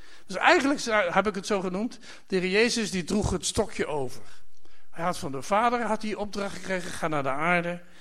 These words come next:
Hij heeft de discipelen geleerd, de, de twaalf. En later, die twaalf, die gingen zich vermenigvuldigen.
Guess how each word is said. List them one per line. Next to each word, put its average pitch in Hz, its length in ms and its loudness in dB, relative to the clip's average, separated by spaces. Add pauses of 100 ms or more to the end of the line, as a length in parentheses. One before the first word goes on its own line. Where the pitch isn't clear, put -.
(260)
Hij 160 100 -2
heeft 156 120 0
de 156 100 -2
discipelen 226 600 2
geleerd, 202 420 0
de, 151 120 -4 (220)
de 143 160 -4
twaalf. 180 720 4 (540)
En 170 120 -2
later, 156 540 2
die 151 160 -8
twaalf, 160 380 2
die 151 100 -4
gingen 147 240 -2
zich 143 180 -4
vermenigvuldigen. 160 1000 0